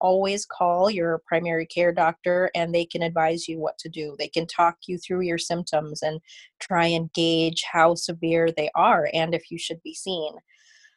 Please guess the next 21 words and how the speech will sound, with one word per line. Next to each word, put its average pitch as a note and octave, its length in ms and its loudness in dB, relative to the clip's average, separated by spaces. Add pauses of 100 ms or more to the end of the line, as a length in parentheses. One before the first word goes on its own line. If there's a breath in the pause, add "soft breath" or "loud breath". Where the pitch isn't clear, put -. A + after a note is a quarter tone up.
(140)
Um, F#3 440 2
basically, A#3 720 0
what F#3+ 220 2
we're G3+ 80 2
trying A3+ 300 0
to G3+ 60 4
do A3 220 0
is E3 160 -2
keep A3+ 340 -4 (280 loud breath)
patients G#3+ 480 0
out F3+ 300 6
of E3+ 220 2
E F3+ 240 -2
Rs F3 440 2
and D#3+ 160 0
urgent E3+ 420 -4
cares. D#3+ 340 -2
I E3 40 -10
mean, F3 140 -4
that G3+ 180 6
is A3+ 160 -2